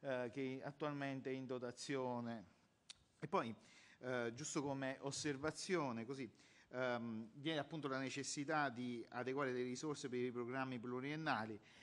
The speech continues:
e io sottolineerei, come giustamente le ha fatto vedere nella lastrina citata anche da Deidda,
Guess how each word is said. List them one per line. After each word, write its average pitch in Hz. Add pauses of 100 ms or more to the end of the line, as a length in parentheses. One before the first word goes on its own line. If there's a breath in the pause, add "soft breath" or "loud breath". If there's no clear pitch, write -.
e 143
io 143
sottolineerei, 139
come 123
giustamente 139
le 127
ha 127
fatto 127
vedere 127
nella 123
lastrina 131
citata 127
anche 131
da 135
Deidda, 117